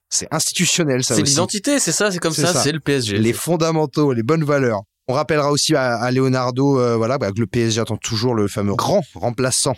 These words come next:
Speaker 1: de Thiago Motta, hein, qui mine de rien, entre-temps, le mec a eu le temps de devenir entraîneur, hein, depuis qu'on cherche un remplaçant.
Speaker 2: De se faire virer, donc ça commence à faire dix ans,
Speaker 1: Oui,
Speaker 2: ouais.
Speaker 1: oui, oui, c'est effectivement, donc ça fait un petit moment, il y a eu Wijnaldum, on, on y a cru, euh, on a vraiment cru au, voilà, au box-to-box, euh, tant attendu, et puis finalement, euh, étoile filante, quoi,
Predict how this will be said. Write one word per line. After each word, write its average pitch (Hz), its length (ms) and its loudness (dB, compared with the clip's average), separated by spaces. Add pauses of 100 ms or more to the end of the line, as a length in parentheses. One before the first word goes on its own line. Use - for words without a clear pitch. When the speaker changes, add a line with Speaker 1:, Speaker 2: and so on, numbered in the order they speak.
Speaker 1:
de 113 100 -2
Thiago 117 320 0
Motta, 117 420 0
hein, 123 120 -6
qui - 120 -8
mine 107 120 2
de 110 80 2
rien, 113 180 0
entre-temps, 117 320 -4
le 101 220 -2
mec 101 180 -4
a 90 40 -2
eu 90 40 -2
le 95 60 -4
temps 98 160 -6
de 95 60 -4
devenir 95 220 0
entraîneur, 107 440 -2
hein, 110 100 -4
depuis 104 180 -6
qu'on 95 380 -2
cherche 95 300 -6
un - 20 -4
remplaçant. 95 320 -4
Speaker 2:
De 117 160 -2
se - 80 -4
faire 104 140 -2
virer, 113 200 -2
donc 113 140 -8
ça 110 80 -4
commence 104 160 -4
à 104 80 -4
faire 101 140 -4
dix 104 180 -4
ans, 131 140 -2
Speaker 1:
Oui, 170 60 4
Speaker 2:
ouais. 208 180 4
Speaker 1:
oui, 175 140 4
oui, 180 120 2
c'est 143 120 -2
effectivement, 135 480 -2
donc 151 140 -6
ça 131 120 -2
fait 147 80 -2
un 147 100 -2
petit 151 140 -4
moment, 151 300 2
il 180 40 2
y 151 60 2
a - 20 2
eu 147 60 0
Wijnaldum, 139 640 2
on, 131 320 2
on 139 80 2
y 143 80 2
a 135 120 0
cru, 208 460 2
euh, 151 120 2
on 139 160 2
a 127 40 0
vraiment 127 220 0
cru 147 240 -2
au, 127 320 2
voilà, 110 220 0
au 131 40 0
box-to-box, 120 760 -4
euh, 104 240 0
tant 113 140 -4
attendu, 104 680 -2
et 101 80 -2
puis - 160 -14
finalement, 95 560 -4
euh, 80 280 -4
étoile 82 260 -6
filante, 147 320 -6
quoi, 95 180 -6